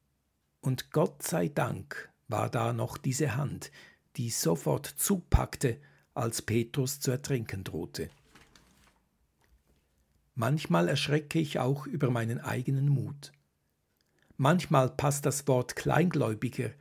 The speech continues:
auch ganz gut zu mir. Und oft spüre ich auch diese Hand, die mich hält, wenn vieles andere unsicher wird und sich nicht so entwickelt,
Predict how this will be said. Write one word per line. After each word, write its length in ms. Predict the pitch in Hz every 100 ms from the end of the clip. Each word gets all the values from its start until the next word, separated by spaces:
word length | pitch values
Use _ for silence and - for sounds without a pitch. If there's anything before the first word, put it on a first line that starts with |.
| _
auch 260 | - 117 -
ganz 380 | 143 175 - -
gut 240 | 165 -
zu 240 | - -
mir. 340 | 85 82 98 - - _ _ _ _ _ _ _ _
Und 240 | - 143 143
oft 400 | 160 170 - - -
spüre 480 | - - - 175 190
ich 240 | 170 147 135
auch 320 | 131 139 -
diese 480 | - 170 147 147 123
Hand, 320 | 135 180 - - -
die 60 | 170
mich 240 | 156 143
hält, 380 | - 160 156 - - -
wenn 300 | 156 147 151 -
vieles 520 | - 202 196 143 -
andere 460 | 143 180 170 139
unsicher 680 | - 185 214 - - - 104
wird 360 | 107 107 - - - _ _ _
und 220 | 147 127
sich 260 | - 139 -
nicht 220 | 175 -
so 120 | 127
entwickelt, 680 | 107 104 135 180 120 107